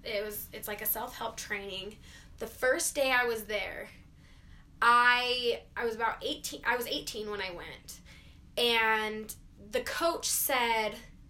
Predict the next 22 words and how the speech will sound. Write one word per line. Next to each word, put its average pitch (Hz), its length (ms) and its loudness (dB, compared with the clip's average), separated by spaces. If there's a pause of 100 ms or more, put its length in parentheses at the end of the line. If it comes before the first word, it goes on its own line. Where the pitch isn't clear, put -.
(360)
"Is 240 140 -4
there 269 200 2
anybody 349 480 2
here 285 260 0
who 277 200 -8
needs 240 420 -4
something 180 600 -6 (500)
that 214 240 -2
they 220 80 -2
can 214 160 -8 (120)
ask 208 220 -6
the - 80 -4
group - 300 -12
for?" - 420 -12 (800)
And 233 460 2 (120)
I 247 140 0
knew 240 320 0
I 277 80 2
needed 254 300 -4
a 220 60 0
ride 202 380 0
up. 214 380 -4